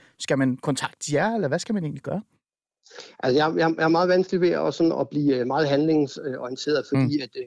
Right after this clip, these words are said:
Speaker 2: det er jo heller ikke det, vi er, vi nødvendigvis er, er, er sat i verden for. Men, men, øh, men et, et, et sundt princip er, er, er na-, naturligvis jo at interessere sig for, for sine børn og unge i forhold til, hvad deres omgangskreds er, og hvad deres interesser er.
Speaker 1: Mm.
Speaker 2: Øh, og så, øh,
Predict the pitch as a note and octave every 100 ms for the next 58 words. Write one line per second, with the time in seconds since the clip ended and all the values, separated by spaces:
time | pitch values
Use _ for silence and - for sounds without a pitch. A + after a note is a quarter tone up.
0 | A#2+ A#2+ - - D3 D3 C#3+ C3 D3+ C3+
1 | D3 D3 C3 B2 B2+ C3 C#3 C#3+ D3 D3+
2 | D4 D4 - - C3 A#2 A#2 A#2 A2+ -
3 | A#2+ B2 A2+ A#2 B2 C3 - A#2+ C3 B2+
4 | B2+ A#2+ A#2+ - - _ - C3+ C3+ -
5 | B2 C3+ - - G3+ F#3 F3 - F3+ D#3+
6 | D3 D#3+ C#3 C#3 C#3 D3+ D#3+ C#3+ C3+ _
7 | B2+ - G#3 F#3 G3 F#3+ D3 C3 B2 F3+
8 | G3 F3+ D#3 D3+ B2+ A#2 _ _ _ _
9 | C3+ B2+ - B2 C#3 F3+ E3+ D3 D#3+ G3+
10 | D#3 C#3+ D3+ D#3 D#3+ C#3+ - D3 C#3+ D3+
11 | D#3+ B2 C3+ D#3+ A#3 - - C#3+ B2+ C#3
12 | C#3 C3+ D3 C3+ C3+ B2+ - B2+ C3+ -
13 | D3 B2+ B2 - - C#3+ B2 A2 C#3+ B2+
14 | A#2+ - B2+ - D3+ D#3+ C#3 B2+